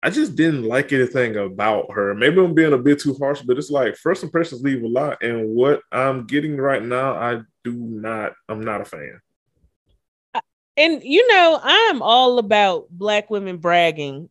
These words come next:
Speaker 2: about being bossed up. But I don't think you necessarily have to do it amongst your own sisters. Like, uh, save, save that bravado for the, the, the crackers.
Speaker 1: <laughs>
Speaker 2: Let them
Speaker 1: Them
Speaker 2: know that you not to be fucked with, 'cause you,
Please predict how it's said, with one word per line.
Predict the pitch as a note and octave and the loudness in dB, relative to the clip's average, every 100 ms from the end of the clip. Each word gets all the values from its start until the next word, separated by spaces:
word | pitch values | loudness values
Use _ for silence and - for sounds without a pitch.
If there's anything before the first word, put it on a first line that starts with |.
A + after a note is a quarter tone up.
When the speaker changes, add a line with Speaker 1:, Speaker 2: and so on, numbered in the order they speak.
| - | -4
Speaker 2:
about | F3+ F#3 F3 E3+ D#3 - _ F#3+ | -2 0 0 0 -4 -10 _ -12
being | F#3+ G3+ F3 | -4 -2 -2
bossed | E3 E3+ E3 - E3+ | -2 0 0 -2 -2
up. | D3+ B2+ - _ _ _ F#3+ | -2 -2 -10 _ _ _ -2
But | C4 | 4
I | |
don't | A4 A#4 G#4+ | 4 2 0
think | G4+ G4 | -2 -2
you | F4+ D#4+ | -4 0
necessarily | C#4 D4+ E4 D4 C#4+ C#4+ | 0 -2 -4 -4 -2 -2
have | C#4 C4 | -2 -2
to | A3+ | -6
do | A#3 B3+ | -2 0
it | |
amongst | A#3 A3+ A3+ A3+ - | 0 -2 -6 -6 -2
your | A3 F#3+ | -2 -2
own | F#3 A3 A3+ A3 | -6 -4 -4 -4
sisters. | A3 A#3 - C3+ B2 A#2+ - | -6 -8 -8 -12 -14 -16 -10
Like, | G3+ G3+ G3 G3 _ _ _ _ | 0 2 2 -2 _ _ _ _
uh, | - A3+ | -14 -10
save, | - D4+ D#4+ G4+ F#4 C4 | -4 2 2 2 -2 -8
save | - D4 E4+ G4+ | -4 2 2 2
that | F4+ E4 C#4 | 2 2 2
bravado | B3+ A#3 A#3+ C4 A#3+ A3 G#3 | -2 2 2 2 2 0 -2
for | G#3 A#3 A3 G#3 F#3 E3+ _ _ _ _ - | -4 -2 0 2 0 -6 _ _ _ _ -14
the, | G#3+ D#3+ | -12 -12
the, | G3 G#3+ G3+ | 0 0 0
the | F#3+ G3 | -4 -4
crackers. | A#3 G#3 E3 C3 B2 - - _ _ _ _ | 2 2 2 -6 -12 -14 -20 _ _ _ _
Speaker 1:
<laughs> | A#2 - - A#3 | -8 -6 -4 4
Speaker 2:
Let | D4+ | 4
them | E4+ | 4
Speaker 1:
Them | E4+ D#4+ | 4 4
Speaker 2:
know | D4 C4 | 4 2
that | A#3+ - | -2 -8
you | G3+ A#3+ | -8 -4
not | C4 B3 A#3+ | 0 0 0
to | |
be | G3+ A3 | -4 -8
fucked | A3 A#3 A3+ | 0 0 0
with, | G3 F3 | -4 -4
'cause | A3 F#3+ | -4 -4
you, | A3 F#3+ | -6 -12